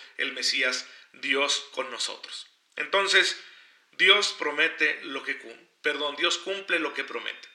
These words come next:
¿sí? Segunda forma de entender esta dimensión performativa, dinámica de la palabra de Dios. Y la tercera, que el Nuevo Testamento va a insistir mucho en ella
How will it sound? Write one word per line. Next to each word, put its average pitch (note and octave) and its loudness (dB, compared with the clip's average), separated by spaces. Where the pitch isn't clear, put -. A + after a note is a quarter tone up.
¿sí? D3+ -2
Segunda D#3+ 0
forma F#3 4
de F#3+ 6
entender F3+ 2
esta D#3+ 0
dimensión C#3+ 0
performativa, C3 0
dinámica C#3+ 2
de C3 -4
la B2 -2
palabra B2 -4
de A#2+ -6
Dios. A#2 -4
Y - 6
la B3 12
tercera, A3 6
que C#3 4
el C3 -2
Nuevo E3 -4
Testamento D#3 -2
va D3+ -2
a D3 -4
insistir D3+ -6
mucho D3+ -8
en E3+ 0
ella C#3+ 8